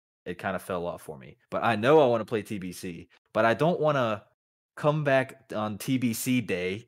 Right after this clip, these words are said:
you know, the launch, and then the first thing I have to do is, like, level from level one. All of them just play Classic for however long that takes, right? So I was kinda mad about that. I was hoping they'd have an option,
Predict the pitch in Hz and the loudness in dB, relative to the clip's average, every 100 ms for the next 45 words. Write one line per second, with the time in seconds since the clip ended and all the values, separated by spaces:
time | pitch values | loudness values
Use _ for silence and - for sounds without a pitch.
0 | _ 107 98 98 104 101 92 95 101 92 | _ -6 -2 -2 -2 -4 -4 -2 -2 -2
1 | - - - _ 110 110 104 104 113 110 | -6 -12 -16 _ -4 -2 -4 -4 -2 -2
2 | 113 107 104 104 92 98 101 98 92 71 | -2 -2 -2 -2 -4 -4 -4 -4 -4 -6
3 | 92 92 95 - 92 92 90 85 85 82 | -6 -4 -4 -6 -6 -6 -4 -6 -6 -8
4 | 73 - 95 87 90 90 - 101 87 - | -10 -4 -4 -4 -10 -12 -8 -6 -6 -4
5 | 87 87 82 - 87 80 92 90 90 90 | -4 -6 -12 -14 -14 -8 -4 -2 -2 -6
6 | 87 90 - 104 98 113 110 104 95 113 | -6 -8 -6 -8 -6 -4 -4 -4 -4 -4
7 | 110 - _ _ _ - 139 123 120 113 | -6 -14 _ _ _ 0 2 4 2 2
8 | 104 101 92 95 - _ _ _ _ _ | 0 0 0 0 -2 _ _ _ _ _
9 | _ - 123 110 101 110 98 95 98 - | _ -4 -2 -2 -2 0 0 0 -2 -4
10 | 104 | -10